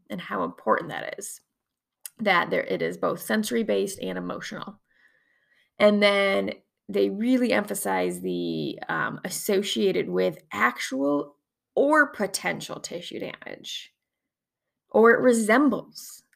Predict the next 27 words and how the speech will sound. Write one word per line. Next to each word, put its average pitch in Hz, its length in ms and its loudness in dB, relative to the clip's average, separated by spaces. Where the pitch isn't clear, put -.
actual - 460 -6
or - 80 -4
potential - 520 -12
tissue - 340 -12
damage, - 580 -12
right? - 320 -4
So 208 100 0
we 202 100 0
have 214 140 0
a 226 60 0
lot 202 420 4
of 208 320 -2
already 208 400 4
so 202 260 -2
much 196 220 -6
nuance 190 640 -4
within 165 260 -8
this 180 140 -14
definition - 600 -14
because 196 340 -10
pain 190 320 -8
is 185 100 -10
incredibly 180 400 -6
complex - 640 -4
and 196 180 -4
nuanced. - 480 -10
So 208 520 4